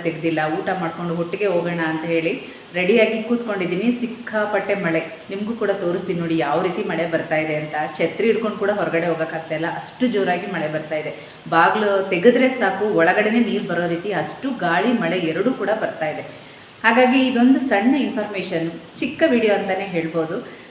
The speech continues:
ಆ, ಎರಡು ಇನ್ಫಾರ್ಮೇಷನನ್ನು ಕೊಡೋಣ ಅಂತ ಹೇಳಿ ವಿಡಿಯೋನ ಶುರು ಮಾಡ್ತಾ ಇದ್ದೀನಿ. ಇವತ್ತು ಯಾವುದೇ ರೀತಿ ವ್ಲಾಗನ್ನು ಶೇರ್ ಮಾಡ್ತಾ ಇಲ್ಲ, ಆದರೆ ಇದು ತುಂಬ ಇಂಪಾರ್ಟೆಂಟ್ ವಿಚಾರ, ಹಾಗಾಗಿ ತಿಳಿಸ್ತಾ ಇದ್ದೀನಿ. ನಾಳೆ ಕೊನೆ ಶ್ರಾವಣ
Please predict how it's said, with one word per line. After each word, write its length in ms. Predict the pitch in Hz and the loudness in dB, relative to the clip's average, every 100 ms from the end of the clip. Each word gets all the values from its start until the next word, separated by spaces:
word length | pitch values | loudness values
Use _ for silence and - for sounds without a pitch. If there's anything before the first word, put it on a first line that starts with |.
| - | -6
ಆ, 200 | 190 190 | -2 2
ಎರಡು 260 | 196 254 | 4 6
ಇನ್ಫಾರ್ಮೇಷನನ್ನು 840 | 285 220 208 185 180 175 170 175 170 | 4 2 0 -2 -4 -4 -4 -4 -4
ಕೊಡೋಣ 200 | 165 175 | -2 0
ಅಂತ 200 | 160 165 | -2 -2
ಹೇಳಿ 360 | 175 - - | -4 -4 -4
ವಿಡಿಯೋನ 260 | 190 180 190 | -4 -2 -2
ಶುರು 360 | 311 220 170 185 | -2 -2 -4 -2
ಮಾಡ್ತಾ 260 | 160 151 151 | -4 -2 -4
ಇದ್ದೀನಿ. 240 | 156 175 | -2 -4
ಇವತ್ತು 200 | 165 175 | -4 -2
ಯಾವುದೇ 220 | 151 165 | -4 -2
ರೀತಿ 160 | 196 240 | -2 -2
ವ್ಲಾಗನ್ನು 520 | 165 156 175 190 196 | -2 -2 -4 -6 -4
ಶೇರ್ 240 | 160 165 | -2 0
ಮಾಡ್ತಾ 280 | 196 165 156 | -2 -4 -2
ಇಲ್ಲ, 160 | 151 - - - - - | -2 -2 -6 -10 -16 -4
ಆದರೆ 260 | 214 254 269 | 0 2 2
ಇದು 180 | 277 240 | 0 -2
ತುಂಬ 300 | 214 226 277 | 0 2 2
ಇಂಪಾರ್ಟೆಂಟ್ 520 | 220 - 185 185 175 | 0 0 -2 -2 -6
ವಿಚಾರ, 280 | 160 160 160 | -6 -4 -2
ಹಾಗಾಗಿ 420 | 165 160 180 208 | -2 -2 -2 -2
ತಿಳಿಸ್ತಾ 380 | 226 151 151 143 | -2 -4 -4 -6
ಇದ್ದೀನಿ. 220 | 139 143 - - - - | -6 -8 -10 -16 -18 -2
ನಾಳೆ 440 | 214 262 269 302 226 | 2 4 4 2 0
ಕೊನೆ 260 | 202 262 | 0 2
ಶ್ರಾವಣ 380 | 320 202 185 | 2 0 -2